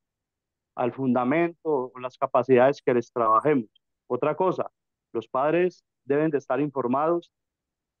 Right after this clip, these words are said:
Cuando uno les, les, les habla al entrenamiento de lo que se hizo, que ellos vayan, vayan teniendo, eh, eh, una interpretación de lo que se les está haciendo a los hijos,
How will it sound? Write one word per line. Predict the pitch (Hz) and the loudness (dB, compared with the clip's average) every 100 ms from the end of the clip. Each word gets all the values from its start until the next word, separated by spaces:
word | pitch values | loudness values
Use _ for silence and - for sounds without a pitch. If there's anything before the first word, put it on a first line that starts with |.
| _ _ _ _ _ _ _ _ | _ _ _ _ _ _ _ _
Cuando | 139 151 151 151 | -4 -2 -2 -2
uno | 147 151 180 | -2 0 -2
les, | 175 - | -2 -6
les, | 135 131 | -12 -10
les | 135 135 | -10 -2
habla | 147 165 | 0 2
al | 170 | 0
entrenamiento | 143 139 135 156 175 | -2 -4 -2 -2 0
de | 165 | 2
lo | 151 | 2
que | 143 | -2
se | 131 123 147 | -2 0 0
hizo, | 170 156 | 0 -4
que | 143 | -6
ellos | 147 147 | -8 -4
vayan, | 156 165 165 _ _ | -2 -2 -4 _ _
vayan | - 139 156 | -2 -2 -4
teniendo, | - 135 131 127 147 156 _ _ _ _ - | -6 -6 -6 -2 -2 -2 _ _ _ _ -6
eh, | 123 - | -6 -2
eh, | 123 - | 0 0
una | 127 160 | 0 0
interpretación | 156 147 - 131 127 120 143 170 | 0 -4 -4 -6 -2 -4 -2 -2
de | 170 | -2
lo | 151 | -2
que | - | -4
se | 127 127 | -6 -6
les | 120 | -4
está | - | -6
haciendo | 117 139 147 | -4 -2 -2
a | |
los | 135 110 | -4 0
hijos, | 160 139 _ | 0 0 _